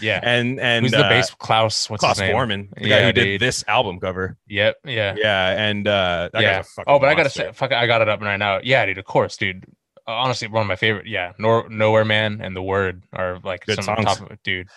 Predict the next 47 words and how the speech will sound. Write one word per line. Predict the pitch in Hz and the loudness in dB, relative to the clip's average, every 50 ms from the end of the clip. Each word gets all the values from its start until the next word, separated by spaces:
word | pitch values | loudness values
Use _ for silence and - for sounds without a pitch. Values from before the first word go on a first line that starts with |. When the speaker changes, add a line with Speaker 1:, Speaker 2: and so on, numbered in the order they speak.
| - - | -12 -8
Speaker 1:
Th-, | 127 135 135 | -8 -4 0
this | 147 165 | 2 4
Speaker 2:
You | 180 | 4
Speaker 1:
is | 240 | 4
Speaker 2:
know, | 262 | 4
Speaker 1:
Lennon. | 113 113 107 104 101 101 - | 4 4 0 0 -4 -2 -4
This | 139 131 117 | -4 -4 -4
is | 104 101 | -4 -2
Lennon's | 98 120 120 110 101 92 | 0 0 0 0 -4 -6
just | 95 - - _ | -10 -14 -16 _
tore | - - - 107 101 92 | -20 -6 -4 -4 -4 -4
this | 90 90 - - | -6 -10 -14 -16
fucking | - - 95 - 95 | -14 -16 -14 -10 -6
album | 95 117 | -4 -2
Speaker 2:
In | 123 117 | 0 2
My | 117 120 117 | 2 2 2
Speaker 1:
up, | |
dude. | 95 95 | 2 2
Speaker 2:
Life, | 95 107 127 135 - - | 2 2 0 0 -2 -4
dude, | - 123 107 - | -2 -2 -2 0
he | 95 - | -2 -4
fucking | - - 110 - - 85 98 | -2 -2 -4 -4 -4 -10 -10
Speaker 1:
In | 98 85 | -10 -4
Speaker 2:
ripped | 98 107 104 | -4 -4 -2
Speaker 1:
My | 101 92 | 2 2
Speaker 2:
that | 95 101 | 2 4
Speaker 1:
Life. | 101 110 117 | 4 2 2
Speaker 2:
song | 95 95 95 95 | 2 0 -4 -6
too. | - - 98 95 92 95 95 | -6 -4 -2 -2 -2 0 0
Speaker 1:
Dude, | 107 120 | 0 0
Speaker 2:
Yeah. | 90 87 | 2 2
Speaker 1:
Run | 107 117 123 | 2 2 2
for | - - 127 | 2 0 2
Your | 120 123 120 | 2 4 4
Life | 120 123 123 127 123 | 4 4 2 2 -2
is | 127 110 107 | -6 -8 -6
a | 107 | -4
hilarious | 107 107 104 104 104 101 98 98 95 95 92 - | -4 -2 0 0 0 0 0 0 -2 -4 -6 -10
outro | 95 - 95 95 92 - 104 98 101 | -10 -10 -10 -10 -8 -8 -8 -8 -8
song. | - - 107 101 - | -6 -8 -8 -6 -6
You | 117 113 | -4 -2
know | 110 104 | 0 0
that | 107 104 | 0 -2
song? | 110 120 131 190 220 160 - - - - - - | 0 0 0 0 0 -2 -6 -14 -20 -20 -14 -10
Speaker 2:
Yeah. | 107 | -8
Mm-hmm. | 113 139 156 202 | -6 -4 -4 -4
Speaker 1:
<laughs> | 247 - _ _ _ - - - - 139 | -6 -6 _ _ _ -10 -10 -10 -10 -18